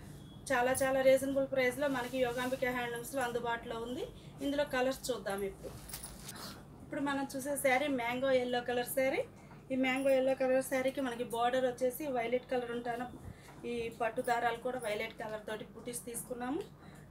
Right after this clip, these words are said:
ఈ గోల్డ్ జరీ కూడా ఉంది. మనకి మ్యాంగో షేడ్ అవడానికి గోల్డ్ జరీ అంతగా క్లియర్గా కనిపించడం లేదు, అయినా కానీ చాలా ఫ్యాన్సీగా ఉంది.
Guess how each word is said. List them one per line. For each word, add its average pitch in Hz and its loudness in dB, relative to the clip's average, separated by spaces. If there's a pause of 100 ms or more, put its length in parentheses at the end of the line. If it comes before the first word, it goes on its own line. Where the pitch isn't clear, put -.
ఈ 262 2 (100)
గోల్డ్ 262 10
జరీ 254 4
కూడా 240 0
ఉంది. 240 -6
మనకి 214 -4 (140)
మ్యాంగో 247 2
షేడ్ 247 2
అవడానికి 233 -2
గోల్డ్ 233 -4
జరీ 233 -2
అంతగా 214 -4
క్లియర్గా 233 -8
కనిపించడం 226 -6
లేదు, 214 -4 (480)
అయినా 233 -2
కానీ 240 0
చాలా 233 0
ఫ్యాన్సీగా 233 -2
ఉంది. 233 -4